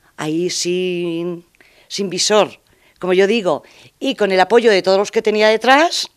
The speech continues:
porque yo cuando los vi dije, "Mira, yo me voy a mi casa, por Dios". Entonces, pues ahí, oye, me dieron un achuchón mis chicas y ya está. Y muy, muy orgullosa, la verdad.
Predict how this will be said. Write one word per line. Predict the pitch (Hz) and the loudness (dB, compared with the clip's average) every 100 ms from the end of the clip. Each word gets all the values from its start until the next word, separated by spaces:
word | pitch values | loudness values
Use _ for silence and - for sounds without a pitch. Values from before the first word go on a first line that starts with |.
| _ | _
porque | 202 165 160 | -6 -4 -6
yo | 151 | -2
cuando | 165 156 | -2 -2
los | 156 | -4
vi | 160 | -6
dije, | 135 170 - | -8 -12 -12
"Mira, | 160 165 | -12 -10
yo | 143 | -10
me | 139 | -10
voy | 82 | -10
a | |
mi | 123 | -10
casa, | - 143 - - | -14 -14 -14 -12
por | - | -10
Dios". | 170 - - - 175 - 165 | -8 -8 -10 -18 -20 -20 -10
Entonces, | 180 175 185 240 | -4 0 0 -2
pues | - 165 | -6 -4
ahí, | 165 170 | 0 0
oye, | 180 202 - _ _ _ _ | 2 0 -2 _ _ _ _
me | 175 165 | -4 0
dieron | 170 175 | 0 0
un | 170 | -2
achuchón | 165 156 - 190 180 | -6 -8 -6 -6 -6
mis | 180 | -6
chicas | 240 233 285 339 - - _ _ _ _ _ _ | -6 2 2 2 -6 -16 _ _ _ _ _ _
y | - 131 120 | -12 -12 -10
ya | 113 | -12
está. | 117 - - _ _ | -10 -10 -12 _ _
Y | - 175 | -8 -4
muy, | 147 139 139 139 - - | -4 -4 -6 -8 -12 -12
muy | - 175 | -6 -2
orgullosa, | 170 160 147 170 | 0 -2 -6 -6
la | 160 | -6
verdad. | 147 147 | -6 -8